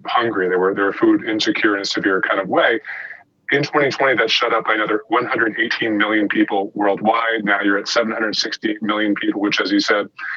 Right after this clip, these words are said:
is about ten percent of the global population. That's the most we've seen going all the way back to two thousand six.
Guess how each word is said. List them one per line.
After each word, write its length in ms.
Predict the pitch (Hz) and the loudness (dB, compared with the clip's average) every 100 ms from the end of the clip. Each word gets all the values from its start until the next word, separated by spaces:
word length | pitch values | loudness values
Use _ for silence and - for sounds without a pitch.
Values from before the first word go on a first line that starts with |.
| - | -12
is 60 | - | -2
about 180 | 113 110 | -2 0
ten 200 | 123 113 | -2 0
percent 360 | 107 117 107 | 0 0 -4
of 60 | 101 | -2
the 80 | 107 | -4
global 260 | 107 107 | -2 -6
population. 600 | 101 101 107 104 117 113 | 0 0 2 2 2 2
That's 220 | 110 113 - | 0 -2 -2
the 80 | |
most 480 | 120 113 110 123 - - | -4 -2 -4 -2 -2 0
we've 120 | 107 | 0
seen 440 | - 120 117 104 101 - - - - | 2 0 0 -2 -6 -12 -12 -10 -4
going 180 | 113 113 | -4 0
all 160 | 120 123 | 2 2
the 80 | |
way 100 | 120 | 2
back 280 | 107 107 104 | 2 0 0
to 420 | - 110 104 101 98 | -2 0 2 2 2
two 220 | - 120 | -2 0
thousand 340 | 110 101 95 | 0 0 -2
six. 360 | 95 117 98 - | -2 -2 -2 -8